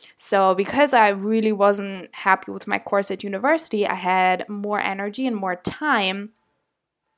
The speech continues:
and I was really more excited to work on my business. So anyway, I remember I would get up every single day at six A M. No matter when I had university that day, I would get up at six A M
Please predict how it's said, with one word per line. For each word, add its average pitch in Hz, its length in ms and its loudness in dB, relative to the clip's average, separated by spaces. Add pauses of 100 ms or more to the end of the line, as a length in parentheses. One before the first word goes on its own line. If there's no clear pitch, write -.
(280)
and 202 340 -2
I 190 60 2
was 202 180 -4
really 240 180 2
more 208 180 0
excited 226 540 4
to 196 260 -2
work 190 380 -4
on 185 100 -4
my 185 100 -2
business. - 460 0
So - 160 0
anyway, 226 560 2 (500)
I 214 100 8
remember 214 440 2
I 190 120 6
would 190 220 -2
get 202 200 4
up 196 280 6
every 214 280 4
single 254 300 4
day 196 220 6
at 190 120 0
six - 280 0
A 214 140 4
M. 190 420 -2 (260)
No 202 160 2
matter 185 300 2
when 185 220 0
I 190 80 2
had 202 200 -4
university 208 580 -2
that 185 200 -2
day, 190 240 -2
I 233 80 2
would 208 220 -2
get 190 160 0
up 220 100 0
at 240 160 -2
six - 260 -6
A 233 160 2
M 185 300 -2